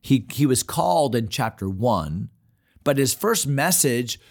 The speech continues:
was in chapter number two. And in that chapter, remember, God said through Jeremiah that the people had hewn them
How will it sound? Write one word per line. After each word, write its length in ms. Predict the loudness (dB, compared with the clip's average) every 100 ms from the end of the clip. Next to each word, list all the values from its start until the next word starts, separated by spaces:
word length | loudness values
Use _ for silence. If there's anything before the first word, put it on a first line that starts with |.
| -20 _
was 280 | 4 4 4
in 100 | 0
chapter 400 | 0 0 0 0
number 240 | 2 2
two. 540 | 0 4 4 4 2 -6 _ _ _ _ _ -4
And 160 | -2 2
in 140 | 2
that 220 | 2 -2
chapter, 440 | -2 0 0 0 0
remember, 680 | 2 4 4 4 4 2 -2 -20 -20 _ -20 _ _ -14 -4 4
God 340 | 6 6 6
said 540 | 4 6 6 4 0
through 220 | -2 2 2
Jeremiah 680 | 4 2 4 2 2 2 0 -2
that 160 | -2
the 80 | -2
people 880 | -2 2 2 4 4 4 2 0 _ -20 _ -20 -20 -4
had 520 | 4 8 8 6 0 -16 -14
hewn 720 | -6 0 4 4 4 2 2
them 260 | 2 2